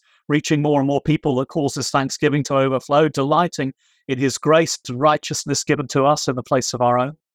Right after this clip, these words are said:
And there's thanks for participating in the gospel, living out the truth in the ways of God. Spirit and truth, grace and truth. Jesus gives, uh, thanks five times.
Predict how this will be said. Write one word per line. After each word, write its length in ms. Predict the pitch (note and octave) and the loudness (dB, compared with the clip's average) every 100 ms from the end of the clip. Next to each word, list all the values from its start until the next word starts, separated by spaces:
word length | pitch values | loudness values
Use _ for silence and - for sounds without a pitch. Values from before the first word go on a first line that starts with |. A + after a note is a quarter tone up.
| _ _ _ _ _ _ | _ _ _ _ _ _
And 320 | D#3 D#3 D#3+ D#3 | -2 0 0 2
there's 240 | D#3 D3 | 2 0
thanks 440 | - E3 D#3 - | 0 -2 -2 -8
for 160 | - D3 | -6 -4
participating 920 | - D#3+ D3+ F#3+ - E3 A#2+ G#2 A#2 | 0 2 2 0 -2 -2 -4 -4 -4
in 80 | A2 | -4
the 80 | G#2+ | -4
gospel, 600 | G#2+ G#2 - A2 A2+ B2 | -4 -4 -6 -6 -2 2
living 300 | D3 D3+ C#3+ | 2 2 0
out 240 | D3 C#3 - | -2 -2 -4
the 60 | |
truth 400 | - - A#2 G#2+ - | -6 0 0 -2 -6
in 140 | B2 | -2
the 80 | B2+ | 0
ways 320 | A#2+ A#2 G#2+ | 2 2 0
of 120 | A2 | -6
God. 300 | - A2+ G#2+ - - _ _ _ _ _ _ _ _ _ | -8 -10 -10 -14 -18 _ _ _ _ _ _ _ _ _
Spirit 520 | - - D3+ C3+ C3 - | -12 -4 0 2 2 0
and 200 | A2 G#2+ | -2 -2
truth, 420 | - C3+ A2+ - | -2 0 -2 -2
grace 400 | C3 C3 A#2+ - | 0 2 2 -2
and 220 | C#3 G#2+ | -4 -6
truth. 460 | A#2+ - - - - _ _ _ _ _ _ _ _ _ _ _ _ _ _ _ _ _ _ _ _ _ _ - | -6 -8 -10 -14 -20 _ _ _ _ _ _ _ _ _ _ _ _ _ _ _ _ _ _ _ _ _ _ 0
Jesus 340 | A#3+ G#3+ - | 2 2 0
gives, 300 | - C#3+ - _ _ _ - | 0 -2 -2 _ _ _ -2
uh, 200 | A#2+ A#2+ | 0 2
thanks 380 | - B2+ - - | 0 -2 -2 -8
five 320 | - D3+ C3 | -2 2 2
times. 420 | - C3 G2+ F2+ | 2 0 -2 -6